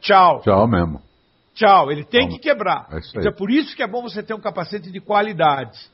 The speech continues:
Speaker 1: sabe? Tem que ser, cu-, custa caro, mas é só a cabeça que tá lá dentro, né?
Speaker 2: É.
Speaker 1: Então, Júnior, isso, isso foi, foi, foi muito importante, porque ainda mais com a cabeça, então com relação, sabe,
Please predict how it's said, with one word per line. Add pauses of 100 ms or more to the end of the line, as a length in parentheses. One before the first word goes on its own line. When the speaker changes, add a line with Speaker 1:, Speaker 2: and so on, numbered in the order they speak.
(400)
Speaker 1:
sabe?
Tem
que
ser,
cu-,
custa
caro,
mas
é
só
a
cabeça
que
tá
lá
dentro, (920)
né? (360)
Speaker 2:
É.
Speaker 1:
Então,
Júnior,
isso,
isso
foi,
foi,
foi
muito
importante, (360)
porque (160)
ainda
mais
com
a
cabeça,
então
com
relação,
sabe,